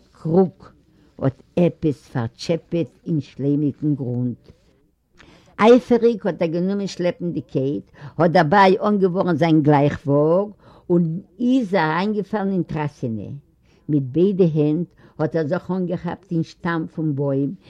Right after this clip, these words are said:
געפרואווט זיך ארויסקאראפקען מיט די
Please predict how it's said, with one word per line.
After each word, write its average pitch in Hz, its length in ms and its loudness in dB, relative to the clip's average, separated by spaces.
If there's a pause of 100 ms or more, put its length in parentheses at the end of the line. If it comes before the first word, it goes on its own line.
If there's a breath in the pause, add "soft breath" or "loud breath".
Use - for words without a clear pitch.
(180 loud breath)
געפרואווט 175 520 2
זיך 165 320 -4 (160)
ארויסקאראפקען 151 1500 0
מיט 139 140 -2
די 151 200 -6